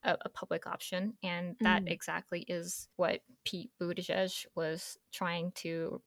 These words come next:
Speaker 1: recommend during one of the debates was,
Speaker 2: Mm-hmm.
Speaker 1: you know, having both a public and private option.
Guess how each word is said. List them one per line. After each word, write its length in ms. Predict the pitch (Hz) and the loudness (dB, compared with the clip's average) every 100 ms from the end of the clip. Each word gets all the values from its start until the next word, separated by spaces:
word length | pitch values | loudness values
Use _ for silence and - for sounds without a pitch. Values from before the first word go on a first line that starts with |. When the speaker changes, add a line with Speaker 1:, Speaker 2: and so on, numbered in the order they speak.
| - | 2
Speaker 1:
recommend 600 | 196 180 170 196 311 - | 2 4 4 4 4 6
during 240 | 196 185 | 4 6
one 80 | 185 | 4
of 100 | 190 | 2
the 60 | |
debates 520 | 180 175 180 247 - - | 0 2 2 2 -4 0
was, 280 | 220 214 208 | 4 4 4
Speaker 2:
Mm-hmm. 120 | 185 | 2
Speaker 1:
you 80 | 196 | 2
know, 160 | 175 | 2
having 240 | 190 175 180 | 0 0 2
both 240 | 175 185 | 0 -2
a 60 | - | -6
public 340 | - 185 170 170 | -4 0 0 2
and 160 | 196 220 | 2 4
private 300 | 180 170 - | 0 0 -8
option. 460 | - - - 175 | -14 -10 -4 -2